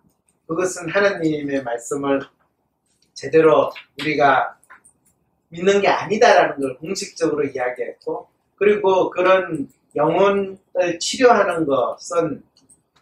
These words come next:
과학의 정신과 의사나 의학적인 문제지 종교의 문제가 아니다라고 구분한 것이 이십 세기 들어와서 이십 세기 중엽에서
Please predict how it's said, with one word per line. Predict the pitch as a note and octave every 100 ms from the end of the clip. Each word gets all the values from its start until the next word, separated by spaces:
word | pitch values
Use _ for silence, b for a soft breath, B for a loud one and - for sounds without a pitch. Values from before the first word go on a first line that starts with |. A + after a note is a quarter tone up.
| _ _ _ _ _ _ _
과학의 | F3+ G3 F#3+ E3 D#3
정신과 | - D3+ D#3+ - F#3+ F3+ F3+
의사나 | F3+ - D3+ C#3 C3+ - - -
의학적인 | A#3 A#3 - - D#3+ F#3 D#3+
문제지 | C3+ C3+ C3+ C3+ - C3+ C3 -
종교의 | C#3+ E3 F#3+ F3+
문제가 | C#3 B2+ C3+ - -
아니다라고 | - - - - - _
구분한 | - - C#3 - -
것이 | - - E3 - _ _ _
이십 | D3 - A3+ -
세기 | D4 C4 -
들어와서 | D#3 G3 C4+ F#3+ F#3+ B3+ - - -
이십 | - -
세기 | D4 C4+
중엽에서 | C4+ E4+ F#4 A#3 - C3+